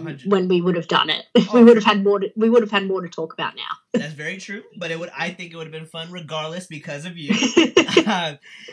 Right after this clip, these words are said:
Speaker 1: uh, for all the fans that are listening, where can they find you on your illustrious social media handles?
Speaker 2: <laughs> Uh, my Twitter and Instagram are at Shazza underscore McKenzie. Uh, my Facebook is just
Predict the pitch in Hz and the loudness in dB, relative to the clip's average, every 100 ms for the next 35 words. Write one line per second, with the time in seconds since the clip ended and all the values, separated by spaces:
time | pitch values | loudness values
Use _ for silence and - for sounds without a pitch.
0 | - _ - - 151 143 139 _ - - | -20 _ -14 -8 -6 -6 -8 _ -16 -8
1 | 190 208 196 196 190 190 185 180 190 185 | -4 -4 -4 -6 -6 -6 -8 -8 -10 -10
2 | 175 170 202 208 190 180 170 170 170 180 | -12 -10 -10 -8 -10 -10 -10 -10 -8 -8
3 | 160 175 170 147 151 147 147 185 233 - | -10 -12 -10 -10 -10 -8 -6 -4 -4 -6
4 | 196 156 139 - - - - _ _ - | -6 -6 -6 -10 -12 -14 -20 _ _ -10
5 | 190 170 185 160 156 143 131 139 117 123 | -8 -6 -6 -8 -8 -8 -6 -8 -8 0
6 | 226 - - - - 269 - 269 - 233 | 2 2 -2 -6 2 4 6 4 2 -2
7 | - - - - - 220 220 233 233 - | -4 -12 -10 -2 8 8 8 4 0 -2
8 | 262 311 - 220 - - 269 370 403 214 | -4 -4 -8 -8 -8 -10 -6 -6 -6 -4
9 | 185 175 175 - 190 - _ - - 190 | -4 -4 -6 -4 -4 -4 _ -18 -4 -2
10 | 185 185 - 190 180 180 - 185 180 185 | -2 -4 -2 -2 -2 -2 2 4 4 0
11 | 180 226 247 311 339 - - - _ - | 4 4 6 4 2 0 -14 -20 _ 8
12 | 185 180 180 185 180 180 220 226 226 214 | 8 8 4 -2 -2 2 2 4 4 4
13 | 208 - 202 185 180 180 - - | 2 -2 0 0 0 -4 -4 -10